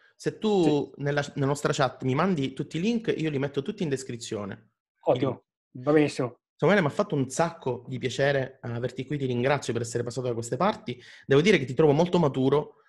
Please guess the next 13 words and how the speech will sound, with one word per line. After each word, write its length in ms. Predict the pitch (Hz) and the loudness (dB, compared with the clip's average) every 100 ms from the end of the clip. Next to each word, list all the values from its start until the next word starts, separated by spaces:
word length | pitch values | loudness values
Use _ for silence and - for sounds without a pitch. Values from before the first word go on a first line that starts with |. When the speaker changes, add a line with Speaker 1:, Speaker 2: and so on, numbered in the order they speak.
| _ - | _ -8
Speaker 1:
rispetto 800 | 127 - 143 143 - 143 127 127 | -8 -2 2 2 2 2 2 0
a 180 | 127 120 | -6 0
quando 220 | 156 143 | 2 4
hai 40 | |
iniziato, 680 | 131 131 190 156 117 120 113 | 2 0 2 2 2 -2 -6
ovviamente, 360 | 131 131 131 120 | -4 0 0 -2
perché 140 | 117 131 | -4 -2
quando 160 | 147 | 0
hai 60 | 151 | 0
iniziato 240 | - 190 | 0 0
andavi 180 | 147 139 | 0 2
alla 140 | 139 135 | 2 2
ricerca 760 | 135 180 156 - - 113 | 2 2 2 -2 -2 -2